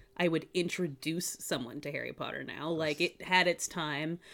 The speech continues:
Speaker 1: People
Speaker 2: Okay.
Speaker 1: have pointed out there's a lot of other stuff that's problematic about Harry Potter that we weren't thinking about at the time either.
Speaker 2: Mm-hmm.
Speaker 1: There's a lot of stereotypes, a lot of, you know, problems with the way that people of different races are represented, you know, a little bit of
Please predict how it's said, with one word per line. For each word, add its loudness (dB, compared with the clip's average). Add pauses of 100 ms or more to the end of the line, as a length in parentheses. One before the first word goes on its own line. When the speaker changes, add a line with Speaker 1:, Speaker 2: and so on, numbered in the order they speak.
(240)
Speaker 1:
People 8
Speaker 2:
Okay. 6
Speaker 1:
have -8
pointed 8
out 8
there's 10
a 6
lot 8
of 6
other 8
stuff 2
that's 2
problematic 2
about 0
Harry 2
Potter -2
that -2
we -2
weren't -4
thinking -6
about -4
at -8
the -4
time -4 (100)
either. -4
Speaker 2:
Mm-hmm. 0
Speaker 1:
There's -4
a 0
lot 4
of 0
stereotypes, 2
a -4
lot 0
of, -2 (200)
you 0
know, -2 (440)
problems 10
with 0
the 0
way 4
that 0
people -2
of -2
different -4
races 4
are 2
represented, 2
you -12
know, -12
a -8
little -2
bit 0
of -4